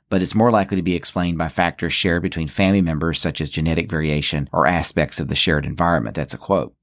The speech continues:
So I like the approach they took in this study. You can see how easy it could have been just to look at the data and conclude that maternal infection causes autism. And unfortunately,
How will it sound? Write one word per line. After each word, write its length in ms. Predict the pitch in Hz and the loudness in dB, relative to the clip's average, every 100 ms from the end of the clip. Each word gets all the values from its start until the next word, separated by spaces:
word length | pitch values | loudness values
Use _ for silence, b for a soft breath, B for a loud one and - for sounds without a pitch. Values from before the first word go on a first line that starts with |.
| _ - | _ -2
So 240 | 131 117 B B B - | 2 2 B B B 0
I 60 | |
like 200 | 147 240 | 2 2
the 80 | 294 | 0
approach 280 | 277 220 - | 0 0 0
they 80 | 160 | 0
took 200 | 214 240 | 0 2
in 100 | 113 | 0
this 120 | - | -2
study. 380 | 90 69 67 - | -6 -6 -8 -2
You 160 | 113 117 | 0 2
can 160 | 117 | 2
see 300 | 95 156 170 | 2 2 2
how 240 | 139 104 - | 2 0 -2
easy 520 | 135 160 196 120 92 95 | -2 0 2 2 0 -2
it 220 | - - | -6 -2
could 160 | 202 | 0
have 80 | 226 | 2
been 320 | 98 62 87 - _ - | -2 -4 -10 -16 _ -8
just 300 | 120 127 - | 0 2 2
to 240 | 120 107 98 | 2 2 4
look 200 | 123 190 | 2 2
at 60 | |
the 60 | 180 | 0
data 480 | 110 90 82 98 - | 2 0 -2 -6 -6
and 140 | 117 98 | -4 -2
conclude 400 | 101 123 131 107 | -2 2 2 4
that 280 | 101 95 - | 0 0 -4
maternal 380 | 90 - 92 101 | -8 -2 0 0
infection 480 | 101 110 - 120 113 | 2 0 0 -2 0
causes 400 | - 117 127 131 | 2 2 2 2
autism. 540 | 185 220 85 - - - _ _ 98 | 0 0 -2 -4 -10 -16 _ _ -2
And 120 | 95 | 0
unfortunately, 640 | 90 139 143 110 90 87 | 2 0 2 0 0 -2